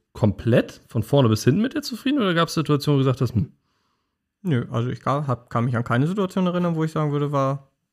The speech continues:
Speaker 2: war nicht gut.
Speaker 1: Okay, weil bei mir ist, mir ist tatsächlich aufgefallen, so ein paar Mal, wenn ich an eine Ampel rangerollt bin oder an eine T-Kreuzung und so weiter, dass die so auf diesen letzten Metern so bisschen ruppig zugepackt hat.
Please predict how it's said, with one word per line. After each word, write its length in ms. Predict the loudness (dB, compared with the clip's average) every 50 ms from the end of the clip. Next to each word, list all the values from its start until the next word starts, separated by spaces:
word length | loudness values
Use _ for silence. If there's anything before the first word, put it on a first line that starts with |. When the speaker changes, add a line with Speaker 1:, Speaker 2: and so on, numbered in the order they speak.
| _ _ _
Speaker 2:
war 100 | -4 -2
nicht 180 | -2 -2 -2 -4
gut. 220 | -8 -12 -12 -12
Speaker 1:
Okay, 260 | -14 -6 -4 -2 2
weil 120 | 2 4 6
bei 100 | 8 8
mir 240 | 8 8 6 4 2
ist, 180 | -2 -4 -2
mir 140 | 0 0 0
ist 80 | 0 0
tatsächlich 320 | -2 -2 -2 -2 -2 -2
aufgefallen, 500 | -2 -2 -2 -2 -4 0 2 4 4 6
so 60 | 6
ein 60 | 4
paar 160 | 4 4 4 4
Mal, 160 | 6 6 6
wenn 100 | 6 4
ich 160 | 4 4 2
an 100 | 2 4
eine 80 | 4 4
Ampel 220 | 4 4 2 2
rangerollt 480 | 4 6 6 6 6 6 6 4 4 6
bin 140 | 6 6
oder 160 | 6 6 6 6
an 80 | 4
eine 80 | 2 4
T-Kreuzung 580 | 4 4 4 4 4 2 2 4 4 2 2
und 60 | 2 2
so 80 | 2
weiter, 280 | 2 2 4 2 2 0 -2 -8 -20 -20 -20 -20 -8 _ 2
dass 160 | 2 2 4
die 100 | 2 2
so 220 | 2 2 0 -2
auf 120 | -4 -6 -4
diesen 240 | -2 2 4 6
letzten 440 | 6 6 4 2 0 0 2 4 4
Metern 460 | 4 4 4 4 2 4 4 4 2 0 -6 _ _ _ _ _ _ _
so 360 | 2 4 6 6 4 2 0 2
bisschen 460 | 2 2 4 4 6 6 6 4 2
ruppig 500 | -4 -6 0 0 2 4 6 4 4 4
zugepackt 520 | 2 4 4 6 4 4 0 -2 -2 -2
hat. 280 | -2 -2 -2 -4 -8